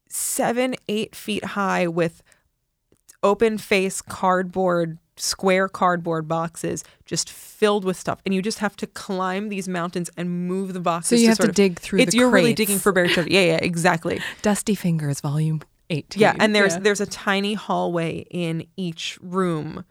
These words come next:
Speaker 2: It sounds a little nightmarish, I'm not gonna lie to you.
Speaker 1: It's, it's all of the
Speaker 2: Like, I
Speaker 1: things.
Speaker 2: just keep th-, hearing, like,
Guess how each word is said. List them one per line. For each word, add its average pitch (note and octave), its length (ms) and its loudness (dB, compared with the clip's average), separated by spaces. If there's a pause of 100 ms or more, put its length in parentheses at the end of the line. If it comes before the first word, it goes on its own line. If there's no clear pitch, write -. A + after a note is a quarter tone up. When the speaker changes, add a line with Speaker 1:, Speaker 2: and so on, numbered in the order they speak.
(100)
Speaker 2:
It A3 140 2
sounds C#4+ 280 4
a D4 60 6
little B3+ 240 4
nightmarish, E3+ 480 0
I'm D#3+ 80 -2
not D3+ 100 -2
gonna D#3+ 140 -4
lie C#3+ 140 -2
to - 60 -6
you. D3 220 -4
Speaker 1:
It's, G#3+ 400 2 (160)
it's - 460 -2 (640)
all G3+ 280 6
of F3+ 120 -2
the E3 120 -2
Speaker 2:
Like, G3 140 2
I - 60 0
Speaker 1:
things. G3 100 4
Speaker 2:
just A3 160 2
keep G3 200 -4
th-, G#3 160 -2
hearing, F3+ 260 2
like, D3 200 -4